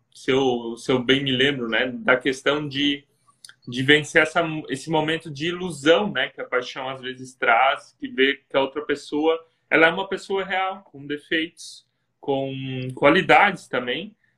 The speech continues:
mas de você aprender a conviver com ela, né? E aqui a pergunta é, como é que se transforma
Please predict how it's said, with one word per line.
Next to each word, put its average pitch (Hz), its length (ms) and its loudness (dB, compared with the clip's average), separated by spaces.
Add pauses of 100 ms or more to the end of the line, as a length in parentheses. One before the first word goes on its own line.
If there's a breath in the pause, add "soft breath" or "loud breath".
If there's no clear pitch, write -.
mas 127 200 -2
de 131 60 -12
você 139 260 -4
aprender 139 400 -2
a 143 80 -2
conviver 160 640 -6
com 113 120 -10
ela, 104 260 -8
né? 117 180 -16
E 113 140 0
aqui 127 240 6
a 165 100 4
pergunta 165 500 -2
é, 151 260 -2 (340)
como 139 180 -6
é 170 80 -2
que - 140 -16
se - 160 -12
transforma 180 1000 -2